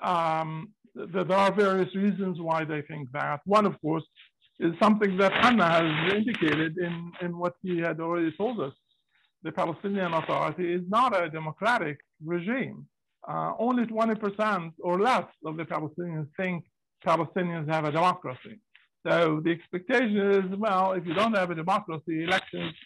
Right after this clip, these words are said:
usually are not real elections. And so there is significant public belief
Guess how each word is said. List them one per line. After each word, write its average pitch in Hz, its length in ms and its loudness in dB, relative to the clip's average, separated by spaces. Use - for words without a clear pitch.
usually 175 800 2
are 165 180 2
not 170 340 2
real 170 340 2
elections. 143 600 -8
And 156 220 -6
so 165 320 0
there 147 160 -2
is 262 160 2
significant 175 680 -8
public 160 320 -6
belief 240 460 4